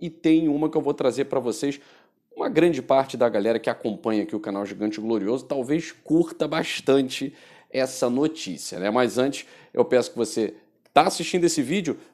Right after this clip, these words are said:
não esquece, deixa o like aí, porque o like nos ajuda muito. Já somos mais de sessenta e dois mil inscritos aqui no canal Gigante Glorioso.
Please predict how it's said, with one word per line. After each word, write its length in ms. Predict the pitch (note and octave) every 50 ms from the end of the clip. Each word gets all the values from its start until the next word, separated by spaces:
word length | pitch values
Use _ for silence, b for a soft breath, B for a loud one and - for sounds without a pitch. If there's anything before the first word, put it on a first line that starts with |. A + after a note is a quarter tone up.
| B
não 120 | - D3+ E3
esquece, 340 | D#3+ - - G2 F#2+ -
deixa 260 | A2 C#3 D3+ - - D#3
o 20 |
like 480 | A2+ G#2 G#2+ A#2 A#2 A2 - - - G#2
aí, 220 | F#2+ F#2+ G#2+ A2+
porque 180 | G#2+ - - A2+
o 100 | G#2+ G#2
like 240 | G2 G#2+ A#2 -
nos 180 | A#2 G#2+ G#2 G2+
ajuda 340 | G2 F2+ F2+ B2 B2 A2+ F#2+
muito. 260 | F#2 G2+ A#2 - -
Já 200 | A#2 A2 B2+ C3
somos 380 | B2+ - - C3+ C3+ A#2+ G#2 -
mais 340 | G2 G2+ A2+ C3 C#3 A#2+
de 140 | A2 A2 C3+
sessenta 640 | C#3 - - C3+ A2 G#2 - - - C#3 D3+ D3 D#3
e 80 | C#3+ B2
dois 400 | G#2+ G#2 A#2+ C3+ C#3+ C#3 G#2+ G#2+
mil 200 | A2 B2 C3 A#2+
inscritos 440 | G#2 - - - A#2+ B2 A#2 -
aqui 160 | A#2 G#2 - A#2
no 100 | A#2 A#2
canal 220 | - G#2+ G2 G2+ G2+
Gigante 260 | G2 F#2+ G2 F#2+ -
Glorioso. 460 | G2+ F#2+ F#2 D#2+ F2 G2 G#2 G#2 -